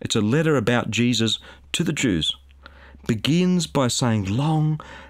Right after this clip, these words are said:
long ago, God spoke to our ancestors in many and various ways by the prophet."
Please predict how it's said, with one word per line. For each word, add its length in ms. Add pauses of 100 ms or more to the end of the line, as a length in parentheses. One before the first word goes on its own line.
long 300
ago, 340 (960)
God 340
spoke 380
to 120
our 180
ancestors 600 (320)
in 320
many 420 (300)
and 160
various 600
ways 520 (480)
by 160
the 80
prophet." 400